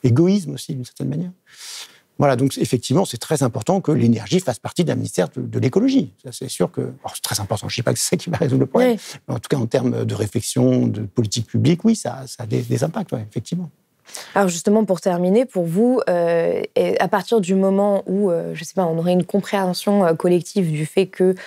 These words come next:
Speaker 2: euh, la transition énergétique est une, est une fausse promesse et que l'histoire de l'énergie est, euh, généralement, euh, mal racontée, euh, euh, aujourd'hui, euh, quelles seraient les, les premières étapes, euh, les premières, euh, comment dire, euh, les premiers enseignements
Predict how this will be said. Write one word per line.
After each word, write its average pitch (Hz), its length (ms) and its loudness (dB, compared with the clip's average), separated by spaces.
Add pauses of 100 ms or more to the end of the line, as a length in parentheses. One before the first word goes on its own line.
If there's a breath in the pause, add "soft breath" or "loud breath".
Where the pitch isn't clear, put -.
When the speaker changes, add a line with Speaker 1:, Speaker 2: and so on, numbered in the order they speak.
(200 loud breath)
Speaker 2:
euh, 156 200 4
la 160 140 4
transition 165 440 -4
énergétique 165 680 0
est - 180 0
une, 160 120 2
est 165 400 0
une 165 100 6
fausse 185 260 2
promesse 185 480 0
et 165 60 -2
que 165 120 -2
l'histoire 190 420 4
de 165 80 -2
l'énergie 170 560 0 (260 loud breath)
est, 190 240 4
euh, - 160 -2
généralement, 165 680 0
euh, - 100 -2
mal 175 260 2
racontée, 170 640 0
euh, 156 140 2 (380 loud breath)
euh, 147 240 2
aujourd'hui, 180 520 2 (300 loud breath)
euh, 165 400 2
quelles 233 160 4
seraient 220 280 2
les, 196 120 2
les 185 160 0
premières 202 540 2
étapes, 240 340 0
euh, 170 300 2
les 175 120 2
premières, 185 500 0
euh, 160 240 0 (280 loud breath)
comment 165 220 0
dire, 170 200 0
euh, 156 240 4
les 165 120 2
premiers 196 320 2
enseignements 208 640 2